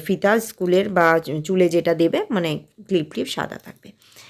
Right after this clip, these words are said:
আর বৃহস্পতিবারের টিফিনটা একটু অন্যরকম, শুধু ছোলা সিদ্ধ। সত্যি ভালো লেগেছে আমার, কিন্তু ছোট ছোট বাচ্চারা ছোলা সিদ্ধ, উম, খেতে পারবে কতটা আমরা সেটা বুঝতে পারছি না।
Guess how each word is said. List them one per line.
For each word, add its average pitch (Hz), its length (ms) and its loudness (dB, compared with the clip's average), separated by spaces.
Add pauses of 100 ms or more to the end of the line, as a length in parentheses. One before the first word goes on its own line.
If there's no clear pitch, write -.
(280)
আর 160 540 4
বৃহস্পতিবারের 233 680 2
টিফিনটা 208 420 0
একটু 220 200 -2
অন্যরকম, 151 540 0
শুধু 233 300 -4
ছোলা 156 320 0
সিদ্ধ। - 360 -8 (640)
সত্যি 254 280 2
ভালো 233 300 4
লেগেছে 226 400 4
আমার, 190 240 0 (400)
কিন্তু 226 280 -2
ছোট 214 220 -2
ছোট 220 200 0
বাচ্চারা 220 480 4
ছোলা 190 340 -2
সিদ্ধ, 202 300 -2 (320)
উম, 180 540 0
খেতে 214 220 -2
পারবে 208 420 4
কতটা 202 380 0
আমরা 196 360 0
সেটা 240 460 0 (600)
বুঝতে 220 200 2
পারছি 160 320 0
না। 170 180 -12